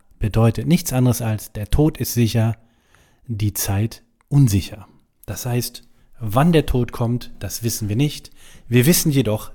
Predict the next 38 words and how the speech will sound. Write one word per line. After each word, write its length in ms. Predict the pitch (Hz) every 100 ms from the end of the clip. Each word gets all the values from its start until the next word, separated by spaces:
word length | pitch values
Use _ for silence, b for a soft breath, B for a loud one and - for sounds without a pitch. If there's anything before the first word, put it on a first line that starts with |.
| -
dass 340 | 107 120 -
er 80 | 135
kommen 320 | - 104 92
wird. 300 | 92 98 - B B B B
Und 180 | 139 135
genau 260 | 160 196
darüber 300 | 208 147 151
möchte 300 | 131 151 -
ich 100 | 135
mit 220 | 135 123 -
euch 340 | 117 110 - - _ - -
heute 220 | 104 101
sprechen, 360 | - 143 -
oder 260 | 127 120 120 117 113 104 -
heute 220 | 143 143 120
geht 280 | 117 151
es 100 | 139
um 300 | - 127 110
dieses 380 | 110 175 147 131
Thema, 440 | - 120 123 127 123 b b -
um 180 | 95
den 140 | 92 113
Tod. 420 | - 110 - - - _ _ - B B B B B B B B B B B
Vielleicht 360 | - 190 196
nicht 180 | 196 -
genau 420 | 156 135 123 143
um 200 | 185 170
den 220 | 156 156 147
Tod, 640 | 143 151 156 - - -
denn, 220 | 123 123
äh, 400 | 120 117 117 113 98 B B B B
der 120 | 127 117
Podcast 460 | 151 - 127 -
heißt 200 | 123 117
ja 80 | 131
Effizient, 560 | 120 - 123 - 135 123
Gesund 340 | 113 127 135
und 220 | 113 110